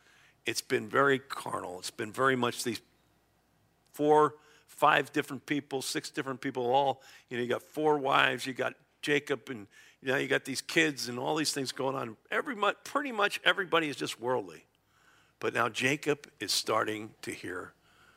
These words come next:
from the Lord. He's starting to soften. And, you know, in our walk with God, at times, you know, there's periods of time you can go through where you're very just sort of living your life. But then, you know, when you start to settle and you start to seek the Lord and you start to be directed by God,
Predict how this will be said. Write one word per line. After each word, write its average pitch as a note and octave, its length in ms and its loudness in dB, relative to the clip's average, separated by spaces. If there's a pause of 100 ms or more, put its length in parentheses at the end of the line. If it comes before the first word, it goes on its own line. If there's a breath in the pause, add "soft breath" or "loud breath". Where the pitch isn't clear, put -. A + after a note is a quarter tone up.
(140 soft breath)
from F#2+ 240 -6
the E2+ 80 -8
Lord. D#2+ 300 -12 (1200 soft breath)
He's G#2+ 140 0
starting A#2+ 400 4
to G#2 100 -4
soften. F2 440 -6
And, F#2 140 -12
you A#2 80 -2
know, C#3+ 140 2
in C#3+ 80 0
our C3 100 2
walk C#3 380 2
with G#3+ 160 -2
God, F#3 260 6
at C#3 140 -4
times, G3 500 4 (400 loud breath)
you D#3+ 80 -2
know, F3 160 6
there's E3 200 0
periods G#3+ 400 2
of F3+ 80 -2
time G3 240 2
you G3+ 100 -2
can G3 160 -8
go F#3+ 160 4
through G#3 220 -4
where F3+ 140 2
you're E3 140 2
very F#3 300 2
just F3 180 -8
sort G3 200 0
of E3+ 80 0
living G3+ 240 2
your G3 100 0
life. G3 260 2
But C#3+ 140 -6
then, F3 220 0 (320 loud breath)
you E3 100 0
know, F3 100 6
when F3 140 0
you D#3+ 80 0
start - 380 0
to G3+ 80 0
settle E3+ 480 2
and A#2+ 100 -8
you B2 60 -8
start E3 340 -2
to E3+ 80 -2
seek - 400 -2
the E3+ 80 -2
Lord B2+ 240 -2
and A2+ 100 -8
you B2+ 60 -4
start D#3+ 280 -2
to F3 60 -10
be F3+ 120 -6
directed F#3 560 0
by D3+ 140 2
God, F2+ 440 -2